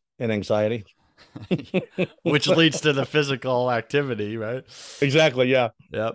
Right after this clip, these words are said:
Speaker 2: Pick three words to describe who you are now.
Speaker 1: Um, I am, uh, um, three words. Uh, I am a,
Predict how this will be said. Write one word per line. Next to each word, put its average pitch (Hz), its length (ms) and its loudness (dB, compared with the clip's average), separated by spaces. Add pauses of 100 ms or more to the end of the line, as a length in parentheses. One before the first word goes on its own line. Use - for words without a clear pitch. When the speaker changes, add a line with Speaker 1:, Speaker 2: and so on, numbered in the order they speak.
Speaker 2:
Pick 147 200 0
three 147 200 0
words 123 320 0
to 113 80 -6
describe 101 460 -4
who 104 100 -6
you 95 160 -6
are 85 160 -8
now. 87 300 -14 (1900)
Speaker 1:
Um, 117 640 0 (840)
I 120 120 -8
am, 107 480 -2
uh, 104 340 -6 (640)
um, 98 500 -10 (920)
three 120 220 -6
words. 101 680 -6
Uh, 101 580 -4
I 107 200 -10
am 104 180 -4
a, 101 480 -6